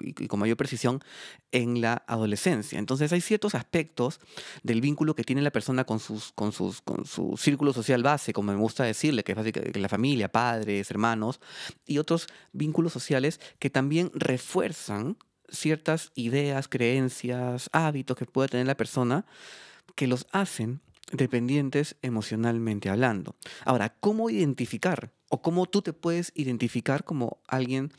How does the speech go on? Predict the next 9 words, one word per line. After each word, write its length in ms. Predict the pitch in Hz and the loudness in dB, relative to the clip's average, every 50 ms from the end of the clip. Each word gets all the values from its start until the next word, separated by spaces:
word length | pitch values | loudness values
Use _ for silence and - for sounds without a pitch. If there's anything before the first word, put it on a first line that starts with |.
| _ - - - - | _ -20 -20 -18 -8
dependiente 880 | - 117 120 113 - 117 110 110 110 117 120 120 117 - 123 127 - - _ _ _ _ _ _ _ _ _ - | -2 0 0 0 2 0 0 2 2 0 0 0 0 0 0 0 -2 -4 _ _ _ _ _ _ _ _ _ -4
emocional? 580 | - 110 104 101 - - 98 104 101 92 90 - - - - - - - - - - | -2 0 0 0 0 0 2 2 2 2 0 -4 -10 -18 -20 -20 -20 -20 -12 -6 -2
Primero, 360 | - 151 170 185 202 247 269 - _ _ _ _ - - _ _ _ _ _ _ _ _ - - - 123 | 0 2 4 4 4 2 0 -2 _ _ _ _ -20 -20 _ _ _ _ _ _ _ _ -20 -10 -2 2
que 240 | 139 131 131 127 120 | 2 4 4 4 2
suelen 320 | - 175 165 170 170 160 | 2 2 2 2 2 2
ser 160 | - 165 156 | 0 -2 -2
personas 420 | - 139 - 151 147 147 151 147 - | -2 -2 0 0 2 2 0 0 0
que 200 | 127 117 104 - | 0 0 0 0
buscan 640 | - 127 135 131 - 139 131 131 131 127 - | -2 -4 -4 -2 0 0 0 0 0 -2 -4